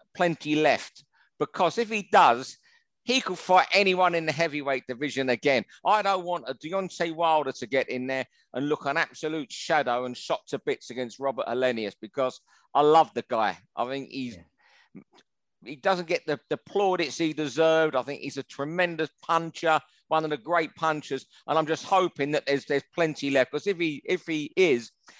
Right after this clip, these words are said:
Speaker 1: it just, it's another magical sort of thing, man, still in that, in that top three or four in the heavyweights.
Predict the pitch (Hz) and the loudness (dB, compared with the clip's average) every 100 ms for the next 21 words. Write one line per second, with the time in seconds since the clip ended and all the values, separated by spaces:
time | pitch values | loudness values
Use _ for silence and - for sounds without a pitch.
0 | _ 110 165 156 - 147 147 165 160 151 | _ -4 -2 -2 -4 -2 0 2 2 0
1 | 160 160 185 - 165 151 131 _ _ _ | 0 -2 -4 -6 -4 -4 -6 _ _ _
2 | - 165 147 156 - 165 151 - - - | -8 -8 -4 -8 0 0 0 -6 -20 -20
3 | _ 151 165 151 135 131 - 180 165 156 | _ 0 2 2 0 -4 -2 0 0 0
4 | 151 - 156 151 - - 160 - 160 156 | -2 -2 -2 -2 -2 -4 -4 -4 -4 -2
5 | 143 - 151 147 143 - 139 135 110 98 | -2 -4 -4 -2 -6 -8 -8 -4 -4 -4
6 | - - | -8 -20